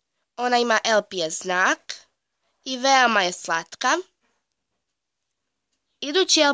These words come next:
P S jest ova mačka. Ona je također prelijepa. Za razliku od ove sive, ona nema L P S znak, ali ima rupicu.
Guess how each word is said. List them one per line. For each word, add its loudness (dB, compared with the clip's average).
P -2
S -10
jest -4
ova -2
mačka. 0
Ona -2
je 0
također 0
prelijepa. -4
Za -10
razliku 2
od 4
ove 4
sive, 0
ona 4
nema 2
L 4
P -4
S -8
znak, 0
ali 2
ima -2
rupicu. -6